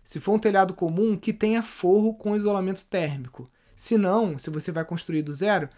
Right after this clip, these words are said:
faz logo o teto verde, porque vai ficar mais barato do que um telhado com,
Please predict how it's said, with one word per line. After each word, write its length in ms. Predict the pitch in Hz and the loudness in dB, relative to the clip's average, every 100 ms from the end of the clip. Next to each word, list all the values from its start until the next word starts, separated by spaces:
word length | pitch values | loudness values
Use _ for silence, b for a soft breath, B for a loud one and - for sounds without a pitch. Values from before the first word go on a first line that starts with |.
| b | b
faz 440 | - - 165 190 196 | -20 -2 2 2 2
logo 280 | 180 180 | 0 0
o 40 | 185 | -2
teto 280 | 180 180 185 | -6 -6 -4
verde, 420 | 156 190 202 202 | 0 0 0 -6
porque 260 | 185 - | -12 -8
vai 120 | 185 190 | -6 -4
ficar 180 | - | -4
mais 240 | 190 208 233 | -2 -2 0
barato 540 | 233 196 185 269 - | 0 2 2 0 -6
do 100 | - | -10
que 120 | 214 208 | -6 -6
um 80 | |
telhado 420 | 208 202 175 170 160 | -4 -2 -2 -2 -6
com, 480 | - 165 156 151 | -8 -8 -8 -10